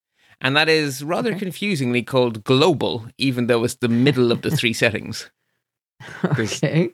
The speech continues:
Speaker 1: you know, the, like I said, the naming in Git is not perfect. Trees and branches having nothing to do with each other is one example. Calling something that's at the middle of a three-level hierarchy global. It's a bit like Miss
Speaker 2: <laughs>
Speaker 1: America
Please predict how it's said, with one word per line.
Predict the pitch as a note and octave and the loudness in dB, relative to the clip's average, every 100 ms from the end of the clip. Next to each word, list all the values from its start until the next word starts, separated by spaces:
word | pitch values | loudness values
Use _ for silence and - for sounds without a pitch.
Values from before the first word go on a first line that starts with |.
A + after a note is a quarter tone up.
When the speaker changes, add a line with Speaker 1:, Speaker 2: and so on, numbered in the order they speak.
| - | -6
Speaker 1:
you | A#2 | -2
know, | A2 A#2+ - | 0 -2 -2
the, | A#2+ G#2+ | -4 -2
like | A2 C3+ E3 | 0 2 2
I | |
said, | E3+ D3 C3 | 2 2 2
the | |
naming | C3+ D#3 G3 F3 | 4 4 4 2
in | D3 B2 | 2 2
Git | C3 A#2+ | 2 2
is | A2+ | 2
not | B2+ A#2+ - | 0 0 -2
perfect. | G2 - B2 - - _ _ _ _ _ _ _ - | -2 0 -4 -6 -20 _ _ _ _ _ _ _ -2
Trees | D3 D3 C#3 | 2 2 2
and | B2 | 2
branches | A#2+ B2+ C3 A#2+ | 2 2 2 0
having | A#2+ A#2+ | 0 0
nothing | A#2+ A#2+ A#2 | 0 0 -2
to | |
do | - B2+ | 0 2
with | A#2+ | 2
each | A#2 B2+ | 2 0
other | A2+ A#2+ | 2 0
is | G#2+ | 0
one | A2+ | 0
example. | A#2 G#2+ A#2 G#2+ A#2 | 0 0 -2 0 -4
Calling | - B2 A#2+ A#2+ | 2 2 2 0
something | A2 A#2 B2 | 0 -2 0
that's | A#2 A2+ | 0 0
at | B2+ | -2
the | A#2+ | 0
middle | A#2 C3+ B2+ | 2 2 2
of | A2+ | 2
a | A2+ | 0
three-level | - C3 A#2 A2+ | 0 2 2 0
hierarchy | A2 A#2 A2+ A2+ - G#2+ | 0 0 2 0 -2 -4
global. | - B2 B2 A#2+ B2+ C3 _ - - _ | 0 2 4 4 2 0 _ -20 -20 _
It's | - | -2
a | |
bit | C3 | 0
like | A#2+ A#2 | 0 -2
Miss | A2+ A#2+ - | 0 0 0
Speaker 2:
<laughs> | |
Speaker 1:
America | A2+ A#2+ A#2 A#2 A2 A#2+ | 0 2 2 0 -2 -2